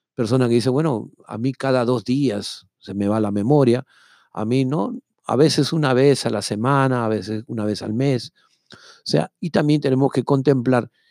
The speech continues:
qué es lo que desencadena la pérdida de la memoria,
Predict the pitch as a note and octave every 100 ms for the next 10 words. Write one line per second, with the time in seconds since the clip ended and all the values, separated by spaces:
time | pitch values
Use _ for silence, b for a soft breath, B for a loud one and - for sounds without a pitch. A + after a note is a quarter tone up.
0 | _ _ - E3+ F3 D3+ A#2+ A#2 A2+ -
1 | B2 A2+ A2 G#2 A2+ F#3+ C3+ F#2+ - -
2 | G#2 - A2+ G#2 G#2+ G2+ G2 F#2+ E2+ E2